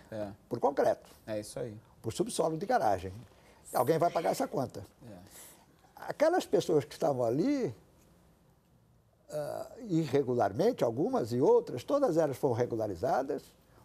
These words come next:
Speaker 2: os terrenos foram comprados, foram vendidos, as escrituras apareceram não se sabe de onde, aliás, a gente sabe, né? Porque tudo tem uma base legal,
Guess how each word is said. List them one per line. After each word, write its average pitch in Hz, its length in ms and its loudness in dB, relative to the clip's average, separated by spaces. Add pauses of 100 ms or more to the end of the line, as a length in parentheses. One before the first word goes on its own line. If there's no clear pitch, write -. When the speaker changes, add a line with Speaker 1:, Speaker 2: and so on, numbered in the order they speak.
Speaker 2:
os - 120 -14
terrenos 196 340 0
foram 196 200 -6
comprados, 180 480 -2
foram 160 220 -4
vendidos, 127 680 -2 (400)
as 170 140 0
escrituras 170 520 0
apareceram 139 600 -2
não 117 100 -8
se 110 180 -12
sabe 110 280 -4
de 107 80 -2
onde, 190 280 -2
aliás, 104 300 -8
a 101 40 -6
gente 104 280 -8
sabe, 226 380 -2
né? 180 280 -2
Porque - 280 -18 (340)
tudo 113 240 -8
tem 110 160 -6
uma 95 140 -8
base 101 340 -2
legal, 120 580 0